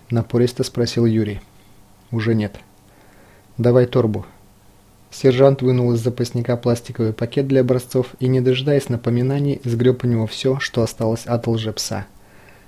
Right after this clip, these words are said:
Датчик Романа Юрий сунул в карман. «Уходим»,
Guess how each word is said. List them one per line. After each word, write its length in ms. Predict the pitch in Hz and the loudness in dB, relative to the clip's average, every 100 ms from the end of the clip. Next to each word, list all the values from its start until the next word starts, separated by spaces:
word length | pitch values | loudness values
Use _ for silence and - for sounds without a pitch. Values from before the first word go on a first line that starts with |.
| - | -6
Датчик 440 | 117 117 - 120 | 0 0 0 -4
Романа 340 | - 120 135 139 | 0 2 2 0
Юрий 260 | 135 135 | 0 0
сунул 320 | 131 - 123 123 | -2 -2 -2 -2
в 100 | - | -4
карман. 380 | - 113 101 101 - _ - - - - - | -2 -2 -4 -8 -16 _ -20 -20 -20 -20 -8
«Уходим», 480 | 127 - 120 107 | -6 2 2 0